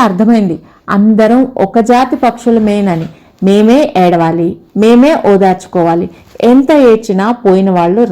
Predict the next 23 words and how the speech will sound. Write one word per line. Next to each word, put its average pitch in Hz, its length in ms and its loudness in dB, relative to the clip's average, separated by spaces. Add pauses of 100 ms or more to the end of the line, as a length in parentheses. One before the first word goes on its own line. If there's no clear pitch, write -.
రారు, 160 300 0 (380)
మనని 294 360 2 (100)
వద్దనుకున్న 233 640 2
వాళ్ళు 208 200 0 (160)
ఎప్పటికీ 240 560 0 (140)
దగ్గరకు 202 380 0
తీసుకోరు. 170 680 -2 (460)
కష్టాల్ని 269 600 0 (120)
ఓర్చుకున్న 202 460 -2 (180)
మేమే 196 400 -2 (500)
ఇష్టాల్ని 302 560 0
తీర్చుకోవాలని 190 760 -2 (100)
నాకు 311 240 -4
అనిపించింది. 175 520 -4 (360)
మొదట 233 320 0 (160)
సంతోషాన్ని 208 680 0 (120)
నటించాను. 170 540 -2 (420)
సరదాగా 226 540 0 (100)
ఉండటం 247 400 2
అనే 220 140 -2 (180)
కొత్త 226 240 -4 (160)
అలవాటు 220 400 0 (100)
చేసుకున్నాను. 180 540 -2